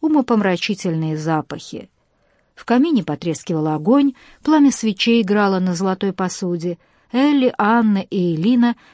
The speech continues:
бегали с подносами и расставляли новые тарелки с угощениями так быстро, что Алиды закружилась голова — хотя она наблюдала за ними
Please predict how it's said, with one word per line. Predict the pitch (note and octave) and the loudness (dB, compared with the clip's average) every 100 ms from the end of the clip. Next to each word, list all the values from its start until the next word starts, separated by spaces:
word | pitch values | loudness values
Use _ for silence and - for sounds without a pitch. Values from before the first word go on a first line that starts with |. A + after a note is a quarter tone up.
| - | -6
бегали | G3 G3+ F#3+ G3 | 0 2 2 -2
с | - | -2
подносами | G#3+ G#3+ C4 G#3+ - C#3+ | -2 4 4 2 -2 -2
и | C#3 | -2
расставляли | C#3 - D#3 F3+ E3+ | -4 -6 -4 -2 -2
новые | D#3 F3 D#3 D#3 | -2 -2 -2 -4
тарелки | F#3+ G3 F#3+ D3 - | -4 -2 -2 -4 -8
с | D3 F3 | -10 -8
угощениями | E3+ D#3+ A3+ G3 E3+ D#3+ | -6 -4 -2 -2 -2 -4
так | D#3 B3+ B3 | -4 -2 0
быстро, | A#3 G#3+ - F3+ - - - | 0 0 -2 -6 -6 -16 -16
что | - F#3 | -4 -2
Алиды | D#3+ D#3+ A3 A3 G3+ | 0 0 2 4 2
закружилась | E3+ F3 E3+ F#3+ A#3+ F#3 | 0 -4 -4 0 -2 0
голова — | F3+ F3 E3+ A#3+ A3 _ _ _ _ | -2 0 0 -2 -4 _ _ _ _
хотя | - F#3+ - G#3 | -6 -6 0 0
она | F#3+ F#3 F3 | 2 0 0
наблюдала | F3 E3 F3 E3+ G#3+ A#3+ F#3 | -2 -4 -4 -2 0 0 0
за | E3 D#3+ | -2 -2
ними | E3+ E3 | -2 -4